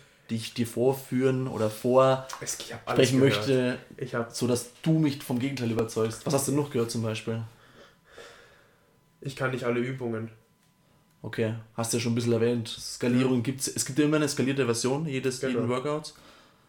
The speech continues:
Speaker 1: Manchmal ist sogar die skalierte Version zu anspruchsvoll. Kann ja vorkommen,
Speaker 2: Ja,
Speaker 1: oder?
Speaker 2: ja. Ist bei mir so. Ich hab <laughs> einmal, das hab ich niemals vergessen. <laughs> Ich hab einmal eine Person gejudged und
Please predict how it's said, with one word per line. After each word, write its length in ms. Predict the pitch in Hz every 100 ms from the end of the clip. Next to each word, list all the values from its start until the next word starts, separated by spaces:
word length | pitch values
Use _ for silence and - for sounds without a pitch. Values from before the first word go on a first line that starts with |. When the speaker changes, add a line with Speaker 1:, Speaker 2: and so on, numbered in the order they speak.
| _ _ _ _ _ -
Speaker 1:
Manchmal 380 | 113 131 139 123
ist 80 |
sogar 160 | 123 123
die 100 | 120
skalierte 380 | 120 123 123 113
Version 540 | 107 - 110 110 110 113 _ _ _ -
zu 140 | 120
anspruchsvoll. 500 | 117 113 110 - 104
Kann 120 | 135
ja 60 | 123
vorkommen, 360 | 135 113 110
Speaker 2:
Ja, 60 | 107
Speaker 1:
oder? 140 | 113
Speaker 2:
ja. 100 | 165 -
Ist 140 | 139 151
bei 80 |
mir 140 | 156 180
so. 100 | 120
Ich 160 | 117
hab 140 | 127 143
<laughs> 120 | -
einmal, 320 | 156 151 139 - - - 139
das 160 | 127
hab 60 | 123
ich 100 | 117
niemals 260 | 127 117 117
vergessen. 440 | 120 120 117 123 - -
<laughs> 200 | - 151 - - - - -
Ich 60 | 123
hab 100 | 117 -
einmal 320 | 123 139 135
eine 120 | 131 127
Person 340 | 139 135 131
gejudged 460 | 127 123 147 - - - - - -
und 400 | 131 123 120